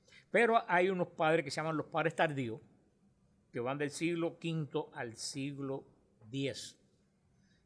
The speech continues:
El, tal vez el mayor problema para aceptar la enseñanza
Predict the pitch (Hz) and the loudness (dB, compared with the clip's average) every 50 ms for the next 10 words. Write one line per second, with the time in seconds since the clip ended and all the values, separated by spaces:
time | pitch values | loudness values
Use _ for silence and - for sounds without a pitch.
0 | _ - - 143 143 139 135 127 117 110 - - _ _ - - 135 143 131 160 | _ -12 -6 -4 -4 -4 -4 -6 -8 -12 -14 -20 _ _ -4 -2 -2 0 2 2
1 | 202 196 190 170 151 147 147 165 160 160 165 160 156 165 175 175 165 139 - 135 | 2 2 2 0 0 -2 -2 -2 -2 0 0 2 2 0 0 -2 -4 -4 -4 -4
2 | 131 127 - 139 120 110 - 135 135 156 147 - 135 127 123 131 147 170 160 - | -6 -6 -6 -8 -10 -6 -6 -6 -4 -6 -8 -8 -8 -6 -4 -4 -4 -4 -4 -6
3 | 135 120 117 | -6 -8 -8